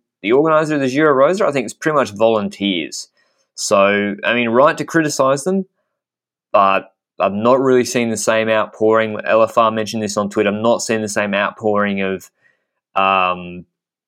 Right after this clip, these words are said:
correctly directed anger about this.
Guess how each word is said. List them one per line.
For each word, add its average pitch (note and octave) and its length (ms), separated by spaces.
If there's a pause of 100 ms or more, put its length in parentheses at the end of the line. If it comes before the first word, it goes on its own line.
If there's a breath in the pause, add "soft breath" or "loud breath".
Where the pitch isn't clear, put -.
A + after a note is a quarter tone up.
(520)
correctly G2+ 440
directed F#2 520
anger G#2 540
about A#2+ 440
this. - 340